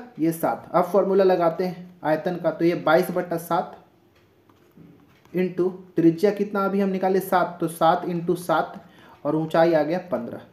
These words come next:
ठीक है। ये सात से एक ठो सात काट दीजिए, बाईस सत्ते एक सौ चौवन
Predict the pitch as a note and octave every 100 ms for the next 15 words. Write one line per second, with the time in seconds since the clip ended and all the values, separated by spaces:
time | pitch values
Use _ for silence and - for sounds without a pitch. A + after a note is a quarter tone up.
0 | _ - - D3+ D3 E3+ F3 - F3+ E3+
1 | D#3+ D3+ - D#3+ D#3+ F3 G3+ G#3+ - -
2 | - - - E3 F#3+ G#3 F#3+ G3+ E3+ -
3 | - F#3 - D3+ D3+ G#3 G#3